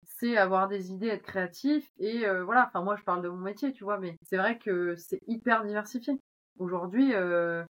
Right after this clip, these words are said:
les con-, même en concession agricole, aujourd'hui, t'en as, ils sont responsables technologie. Bah, en fait, enfin, presque pas dans les champs, tu vois, c'est très technique. Ça évolue tous les jours, quoi. Enfin, je veux dire, nous, les technologies, euh,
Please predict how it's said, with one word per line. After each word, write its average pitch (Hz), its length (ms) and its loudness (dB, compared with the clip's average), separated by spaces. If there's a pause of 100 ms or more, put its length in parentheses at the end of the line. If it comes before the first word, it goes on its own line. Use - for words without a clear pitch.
(260)
les 190 120 2
con-, 196 180 -4
même 196 340 -2
en 196 220 -2
concession 202 460 -8
agricole, 226 400 0
aujourd'hui, 180 420 -4
t'en 196 140 0
as, 214 100 4
ils 202 80 -4
sont 170 220 -10
responsables 196 600 -4
technologie. 240 600 -2
Bah, 156 220 -2
en 165 80 -8
fait, 220 200 -4
enfin, 214 80 2
presque 214 300 -4
pas 233 180 2
dans 214 140 0
les 220 140 -6
champs, 269 300 2
tu - 160 -12
vois, 214 160 2
c'est 196 180 -6
très - 180 -14 (140)
technique. 262 520 2
Ça 165 160 -6
évolue 160 460 -4
tous - 140 -10
les 285 120 6
jours, 339 200 0
quoi. 185 120 -8
Enfin, 165 140 -8
je 165 80 -10
veux - 20 -8
dire, 214 140 0
nous, 190 120 -4
les 165 120 -8
technologies, 180 580 0
euh, 180 140 -2